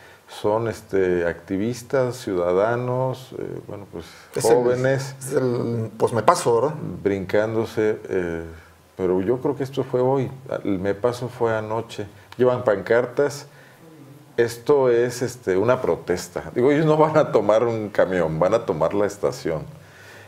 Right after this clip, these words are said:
Speaker 1: Eh, a ver, hay gente preocupada por esto, Roberto. Perdón que, que, que
Speaker 2: Sí, sí,
Speaker 1: me,
Speaker 2: claro,
Speaker 1: me
Speaker 2: claro.
Speaker 1: cambie de tema, pero regresamos ahorita al, al posible, al,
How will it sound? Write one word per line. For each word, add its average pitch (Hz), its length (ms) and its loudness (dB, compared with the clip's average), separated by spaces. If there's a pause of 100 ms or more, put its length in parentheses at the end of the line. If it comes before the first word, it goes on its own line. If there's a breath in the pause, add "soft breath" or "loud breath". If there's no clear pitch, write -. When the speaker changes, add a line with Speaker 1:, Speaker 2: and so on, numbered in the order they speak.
(120 loud breath)
Speaker 1:
Eh, 95 360 0
a 104 80 6
ver, 110 180 4
hay 127 120 2
gente 131 220 -2
preocupada 98 400 0
por 85 200 0
esto, - 180 -8
Roberto. 78 300 -4
Perdón 92 260 0
que, 101 280 -2
que, 80 240 -6
que - 100 -18
Speaker 2:
Sí, 151 100 0
sí, 139 140 0
Speaker 1:
me, - 60 0
Speaker 2:
claro, 107 180 4
Speaker 1:
me 87 60 0
Speaker 2:
claro. 92 100 2
Speaker 1:
cambie 92 400 2
de 82 100 -2
tema, 90 380 -2
pero 80 200 -2
regresamos 80 460 -2
ahorita 82 300 -4
al, 78 200 -4
al 76 100 -10 (180)
posible, 80 680 -4 (540 loud breath)
al, - 100 -8